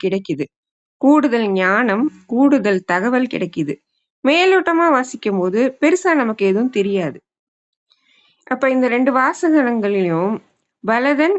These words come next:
அல் பலதன், அதாவது, அப்போ அலிஃப் லாம் இல்லாம வர்றதுக்கும் அலிஃப் லாமோட வர்றதுக்கும் இடையில என்ன வித்தியாசம் இருக்க போகுது? ஒரு வார்த்தையில வெறும் அல் மட்டும்தான்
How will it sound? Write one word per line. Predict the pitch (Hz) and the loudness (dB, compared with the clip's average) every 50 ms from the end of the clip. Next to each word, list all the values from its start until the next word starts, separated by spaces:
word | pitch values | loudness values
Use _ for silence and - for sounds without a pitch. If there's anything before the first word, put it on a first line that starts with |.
| 392 _ - | -4 _ -6
அல் | 202 208 220 269 247 | -4 -2 -2 -2 0
பலதன், | 247 247 220 190 175 160 165 143 - - - | 0 0 0 0 -2 -2 -2 -4 -6 -8 -8
அதாவது, | - 180 175 190 190 190 196 277 311 269 | -6 -4 -2 0 0 0 0 0 0 0
அப்போ | 202 196 - 208 214 277 370 - _ _ _ _ _ _ _ - | -2 -2 -2 -2 0 0 -2 -4 _ _ _ _ _ _ _ -4
அலிஃப் | 185 202 226 254 320 359 349 - | -4 -2 -2 -2 -2 -2 -2 0
லாம் | 320 302 285 285 302 320 311 254 - | 0 2 2 2 0 0 -2 -4 -4
இல்லாம | - 226 226 247 262 269 269 277 277 294 262 | -4 -2 0 0 2 2 2 2 2 0 0
வர்றதுக்கும் | 190 185 180 180 180 170 180 170 - 185 190 220 214 - _ - - | 0 -2 -2 -2 -4 -4 -6 -6 -2 -2 -2 -2 -2 -6 _ -6 -4
அலிஃப் | 196 208 226 269 320 320 - | -2 0 2 2 2 2 0
லாமோட | 285 262 254 262 277 269 262 240 240 233 247 233 | -2 0 0 0 0 0 0 -2 -2 -2 -2 -2
வர்றதுக்கும் | 185 175 175 180 190 185 175 175 170 - 170 190 202 202 _ _ _ _ _ _ - 208 | -2 -2 0 0 -2 -2 -4 -6 -6 -4 -4 -4 -4 -6 _ _ _ _ _ _ -6 -2
இடையில | 220 208 233 240 254 226 202 208 240 208 | 0 0 2 2 2 0 0 -2 -2 -2
என்ன | 196 220 262 330 403 453 392 | 0 0 2 2 2 2 0
வித்தியாசம் | 311 254 190 202 208 220 220 - 208 196 185 | 0 0 0 0 0 0 -2 -4 -6 -6 -6
இருக்க | 156 151 - 151 | -6 -8 -10 -10
போகுது? | 156 156 147 - - - | -8 -8 -8 -8 -8 -6
ஒரு | 175 208 269 302 311 285 | -4 0 0 2 2 2
வார்த்தையில | 277 277 294 294 - - 277 269 277 294 269 | 2 0 0 -2 -4 -4 -4 -2 0 0 0
வெறும் | 220 202 202 254 - - | 0 0 0 0 -2 -4
அல் | - 202 220 254 269 | -4 -6 -4 -4 -4
மட்டும்தான் | 262 233 220 - - 202 208 208 233 269 415 | -6 -6 -6 -6 -6 -6 -4 -4 -4 -4 -6